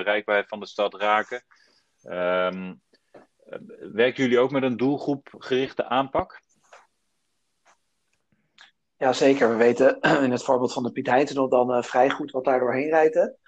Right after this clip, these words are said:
Speaker 2: Dus zie je een belangrijke doelgroep, eh, wat echt de forens is richting Amsterdam.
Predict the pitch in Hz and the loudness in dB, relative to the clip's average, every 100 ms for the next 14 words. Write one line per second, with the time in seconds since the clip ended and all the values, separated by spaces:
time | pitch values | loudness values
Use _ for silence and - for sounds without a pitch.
0 | - _ - 127 123 127 131 127 123 131 | -20 _ -18 -12 -6 0 2 2 0 2
1 | 139 139 139 131 - 123 123 123 135 - | 2 4 0 -2 0 2 4 2 0 -2
2 | - 135 135 156 170 165 - - 151 - | -2 2 4 2 -2 -6 -8 -10 -10 -8
3 | 147 143 147 143 156 | -8 -8 -2 0 0